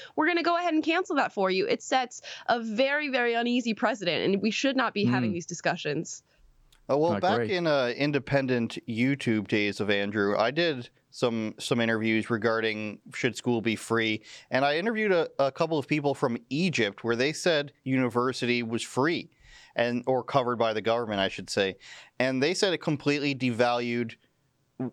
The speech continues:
Speaker 3: uh, the degrees and the diplomas you got, 'cause you get something that's, you know, a hot course or something, like here it would have been, like, nursing or dental assistant
Speaker 2: Hmm.
Speaker 3: or something like that, and all of a sudden,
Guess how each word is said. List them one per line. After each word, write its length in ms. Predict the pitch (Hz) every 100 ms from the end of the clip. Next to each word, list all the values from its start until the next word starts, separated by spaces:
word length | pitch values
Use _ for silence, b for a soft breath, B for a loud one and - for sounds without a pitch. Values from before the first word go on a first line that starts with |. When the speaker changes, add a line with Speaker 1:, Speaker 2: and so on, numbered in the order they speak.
| _
Speaker 3:
uh, 440 | 127 120 117 117 117
the 160 | 117
degrees 500 | 120 113 127 226 214
and 80 | 123
the 80 | 120
diplomas 520 | 120 - 202 214 123
you 100 | 117
got, 280 | 110 107 -
'cause 280 | 127 117 110
you 100 | 151
get 180 | 156 143
something 360 | 160 156 143
that's, 280 | 131 117 -
you 60 | 139
know, 200 | 120 117
a 160 | 120
hot 440 | 113 - 139 143 -
course 420 | - 160 202 -
or 40 | 120
something, 460 | 127 120 120 120 - B B
like 140 | - 113
here 280 | 151 156 147
it 60 |
would 120 | 127 131
have 80 |
been, 280 | 120 127 127
like, 180 | 123 107
nursing 520 | 127 151 143 131 117
or 200 | 113 110 107 B B
dental 600 | 139 147 - 160 - 120
assistant 400 | 110 107 98 98
Speaker 2:
Hmm. 20 | 113
Speaker 3:
or 40 |
something 200 | 127 117
like 140 | 110
that, 260 | - 107 - B B
and 100 | 147
all 100 | 170
of 60 | 160
a 20 |
sudden, 360 | - 202 151